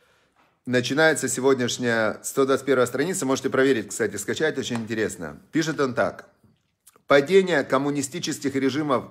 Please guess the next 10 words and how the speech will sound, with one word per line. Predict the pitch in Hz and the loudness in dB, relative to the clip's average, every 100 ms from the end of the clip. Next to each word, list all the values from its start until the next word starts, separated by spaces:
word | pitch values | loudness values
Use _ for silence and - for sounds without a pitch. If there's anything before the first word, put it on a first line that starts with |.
| - | -4
в | |
Восточной | 113 117 147 143 135 120 | -2 0 -2 -2 -2 -2
Европе – | 113 143 160 175 170 165 _ _ _ _ _ _ _ _ _ _ _ _ | 0 0 0 0 -4 -6 _ _ _ _ _ _ _ _ _ _ _ _
это | 143 143 147 | 2 4 2
чудеса, | - 135 123 123 - 160 175 - - | 2 0 0 -2 4 6 4 0 -4
не | 120 120 | 0 0
имеющие | 127 151 156 139 151 | 0 0 -2 -2 -4
прецедента | 120 113 117 113 131 123 120 | -4 -6 -4 0 0 2 -2
в | 110 | -2
истории. | - 110 90 73 | -4 -4 -4 -6